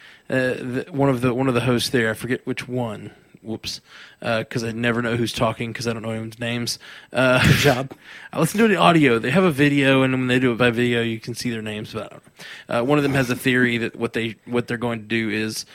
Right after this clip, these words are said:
Speaker 1: for Phase Four, they're gonna bring in the Fantastic Four.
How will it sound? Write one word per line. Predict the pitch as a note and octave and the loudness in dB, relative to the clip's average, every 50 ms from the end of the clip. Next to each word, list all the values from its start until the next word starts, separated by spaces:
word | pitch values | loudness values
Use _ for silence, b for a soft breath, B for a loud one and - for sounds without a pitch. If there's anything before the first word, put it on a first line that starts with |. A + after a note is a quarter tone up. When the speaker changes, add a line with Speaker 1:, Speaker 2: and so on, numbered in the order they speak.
| B B B | B B B
Speaker 1:
for | B - B2 A2+ | B -2 -2 -2
Phase | - - - B2+ A#2+ B2+ B2 A#2+ - | -2 -2 -4 -2 -2 0 -2 -2 -4
Four, | - - C3 B2 B2 B2+ B2+ B2 A#2+ A#2+ - b b b b b b | -2 -2 -2 0 0 0 0 0 -2 -4 -10 b b b b b b
they're | - A#2 | -8 -4
gonna | C3 B2 A#2+ | -2 -2 -2
bring | G#2+ A#2+ A#2+ A#2+ A#2+ | 0 -2 -2 -2 -2
in | A#2 A#2 A#2+ B2 | -4 -4 -4 -4
the | A#2+ | -4
Fantastic | - - A#2 A2+ A#2 A#2 - A#2+ A#2 A#2 - - B2+ - | -2 -2 -4 -4 -4 -4 -2 -2 -2 -2 -4 -6 -10 -10
Four. | - - C#3 C3 C3 C3 C3 C3+ - | -6 -4 -2 0 0 0 -2 -4 -6